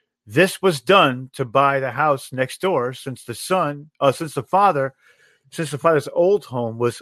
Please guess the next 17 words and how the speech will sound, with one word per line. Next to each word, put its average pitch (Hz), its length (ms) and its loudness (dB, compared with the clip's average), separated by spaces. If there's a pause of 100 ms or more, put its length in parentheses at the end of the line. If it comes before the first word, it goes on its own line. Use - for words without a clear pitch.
uh, 113 340 2 (300)
now 135 340 0
uninhabitable. 113 800 -6 (840)
Even 175 340 2
when 175 180 -2
the 160 100 -2
f-, - 140 -12 (160)
uh, 123 220 2
the 127 140 -2
son 135 480 2 (380)
goes 151 260 4
next 160 280 -2
door 143 380 0 (260)
and 131 180 -8
talks 160 280 0
to 131 100 -10
Simo, 135 680 -4